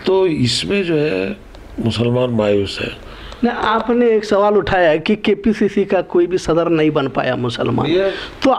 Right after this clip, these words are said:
Speaker 2: आप जब वहाँ पर इख्तिदार में थे, आपका एक मकाम था, उस वक्त क्यों सवाल नहीं उठाया?
Speaker 1: नहीं, नहीं, उस वक्त उठाया मैं, उस वक्त उठाया मैं। अब वो लोग सोचने के लिए तैयार नहीं। जब अंदर रह के आप बात नहीं मानते तो मजबूरन आपको बाहर आके कहना पड़ता है।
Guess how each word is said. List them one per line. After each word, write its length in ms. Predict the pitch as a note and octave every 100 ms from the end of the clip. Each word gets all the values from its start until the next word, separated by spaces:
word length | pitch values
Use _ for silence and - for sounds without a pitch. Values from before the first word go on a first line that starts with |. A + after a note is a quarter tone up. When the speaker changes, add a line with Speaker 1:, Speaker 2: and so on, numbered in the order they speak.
| -
Speaker 2:
आप 420 | F#3 G#3+ C4 C4 C4+
जब 300 | G3 C4 A3
वहाँ 400 | A#3 A#3+ A#3+ A#3+
पर 120 | B3
इख्तिदार 440 | A3 A3 G3+ G#3
में 140 | A#3 A3+
थे, 140 | A3
आपका 360 | G3+ G3 - G#3+
एक 120 | G#3
मकाम 380 | G3+ F3+ G3+ G#3+
था, 40 | A3
उस 180 | A3+ B3+
वक्त 200 | C4+ -
क्यों 120 | A#3
सवाल 260 | G3+ F3+ D#3
नहीं 100 | D3
उठाया? 300 | B2 C3+ A2+ B2
Speaker 1:
नहीं, 120 | D#3
नहीं, 140 | F#3+
उस 220 | F#3 C#3+ D#3+
वक्त 240 | D#3+ F#3+
उठाया 380 | E3+ D#3+ E3+ F#3+
मैं, 280 | D#3 F#2+ - E2+ - - - - - -
उस 160 | G#2+
वक्त 260 | D3 D3+ E3
उठाया 380 | D3 C#3 D#3+ D#3
मैं। 140 | A2 - - - - - - - - -
अब 60 |
वो 200 | A2+ B2+
लोग 200 | C3+ D3+
सोचने 420 | - D3 C#3+ E3+
के 100 | E3+
लिए 140 | F3 E3+
तैयार 380 | E3+ D#3 D3+ D3
नहीं। 240 | C3 B2 - - - - - - - -
जब 200 | D3 C3+
अंदर 360 | A2+ C3+ E3+
रह 220 | F#3 E3 F3
के 120 | F#3+
आप 200 | E3+ D#3+
बात 340 | A#2 C3 D#3+
नहीं 180 | C#3+ D3+
मानते 480 | D3 C3+ G#2+ G#2+ G#2
तो 200 | - A#2
मजबूरन 480 | G#2+ G#2+ D3 E3+ E3+
आपको 260 | D#3 -
बाहर 300 | D3 C#3 D3+
आके 220 | D3+ D#3
कहना 280 | D#3+ D#3 D#3+
पड़ता 340 | D#3 D3+ C#3+ D#3
है। 240 | B2 D3+